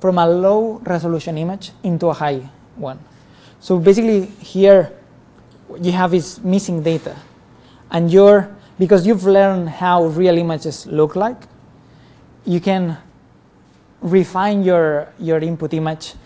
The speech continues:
to make it more realistic. And in this way, making it, uh, uh, more h-, a high resolution. And the same with, um, occlusions or corruptions of your image.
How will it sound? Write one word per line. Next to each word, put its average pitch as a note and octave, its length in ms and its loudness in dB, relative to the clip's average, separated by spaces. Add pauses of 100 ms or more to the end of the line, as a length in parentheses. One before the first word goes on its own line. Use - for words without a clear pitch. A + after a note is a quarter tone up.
(320)
to E3+ 100 -2
make F3 260 -4
it D#3 60 -4
more E3 240 -2
realistic. C#3 520 -8 (540)
And E3 120 -6
in E3+ 120 -4
this F3 160 0
way, E3+ 260 2
making D#3 460 -8 (160)
it, D3+ 340 -12
uh, C3+ 300 -8 (640)
uh, - 220 -18 (100)
more D#3+ 440 -4
h-, C#3+ 80 -4
a C#3 280 -10
high C3 340 -8 (100)
resolution. C3+ 480 -14 (360)
And F3+ 160 -2
the F3 40 0
same G3+ 280 0
with, F3 440 -2 (580)
um, C#3 360 -8 (720)
occlusions F3+ 640 0
or D3+ 120 0
corruptions D3 480 -8
of B2+ 160 -10
your B2 120 -10
image. - 360 -16